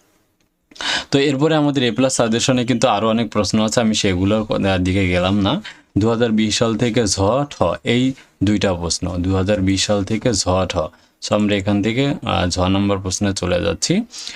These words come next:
ঝ হচ্ছে আত্মজা শব্দের অর্থ কি? অর্থ হচ্ছে কন্যা, দুহিতা বা মেয়ে, এটা হচ্ছে আত্মজা শব্দের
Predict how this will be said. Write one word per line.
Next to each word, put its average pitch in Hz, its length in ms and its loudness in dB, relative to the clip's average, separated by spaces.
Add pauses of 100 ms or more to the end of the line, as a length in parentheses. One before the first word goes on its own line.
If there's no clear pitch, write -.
(240)
ঝ 101 80 2
হচ্ছে 104 340 2
আত্মজা 110 580 0
শব্দের 98 400 0
অর্থ 95 280 -2
কি? 135 340 0 (300)
অর্থ 95 220 -2
হচ্ছে 107 220 0
কন্যা, 107 480 2
দুহিতা 98 540 2
বা 98 280 2
মেয়ে, 98 360 2 (200)
এটা 98 200 0
হচ্ছে 104 200 0
আত্মজা 90 460 -2
শব্দের 92 400 0